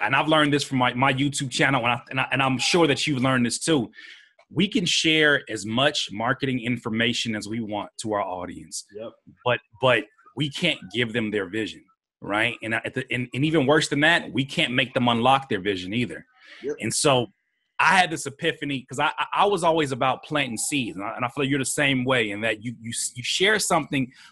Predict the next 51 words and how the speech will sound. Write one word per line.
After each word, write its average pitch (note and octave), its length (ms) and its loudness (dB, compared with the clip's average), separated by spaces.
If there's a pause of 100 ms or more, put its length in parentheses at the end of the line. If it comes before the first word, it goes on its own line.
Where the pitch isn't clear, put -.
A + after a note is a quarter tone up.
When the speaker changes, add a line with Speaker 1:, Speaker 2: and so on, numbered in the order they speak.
Speaker 1:
hoping E3 240 -2
that C#3+ 120 4
it C3+ 80 4
inspires C3 600 2
something B2+ 340 -2
else, A#2 320 -2
and A#2 120 -6
that E3 220 2
does D3+ 220 4
happen. D3+ 520 -2 (400)
But C3+ 120 2
at B2+ 80 -4
the C3 80 -6
same D3 280 2
time, D3 440 0
like, G#2+ 280 -2 (1200)
no, C3+ 380 2
no, E3+ 200 6
nobody F3 520 4
could, D3+ 340 0
there, E3 220 0
there E3 140 2
could G3+ 220 0
have E3 160 0
been C3+ 260 4
no C#3 160 6
YouTube C#3 500 -2
video, C3 280 0
there A2+ 100 -6
could D#3+ 140 -2
have C#3+ 100 2
been C3+ 260 2
no C#3 200 2
conversation C#3 1040 0 (280)
that B2 220 0
could C#3 140 2
have A2+ 100 0
made B2 340 0
me A#2+ 140 -2
see C3 300 -2
my A#2+ 180 2
vision A#2 360 0
clearer C#3+ 440 2
than G#2+ 160 -2
my A2 140 0
vision G#2+ 420 -2
being A#2 240 -2
in G2+ 80 -6
front B2 200 -6
of A2 60 -2
my G2+ 140 -2